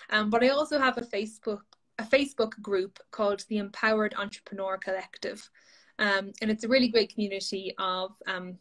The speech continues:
fellow entrepreneurs, and we support each other. Um, so if you would like to join us, we'd love to have you.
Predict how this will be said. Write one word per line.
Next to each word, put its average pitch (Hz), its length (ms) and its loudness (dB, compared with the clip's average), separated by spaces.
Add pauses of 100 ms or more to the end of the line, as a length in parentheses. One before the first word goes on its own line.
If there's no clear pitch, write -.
fellow 208 320 4
entrepreneurs, 285 760 2
and 233 120 -4
we 202 200 -4
support 240 400 2
each 233 180 -4
other. 220 420 2 (420)
Um, 202 200 -6
so 202 220 2
if - 200 -4
you 220 100 -4
would 208 200 0 (220)
like 214 200 -2
to 240 100 -2
join 233 280 -2
us, - 140 -10
we'd 233 120 -2
love 226 160 2
to - 100 -14
have 233 200 -4
you. 190 220 -6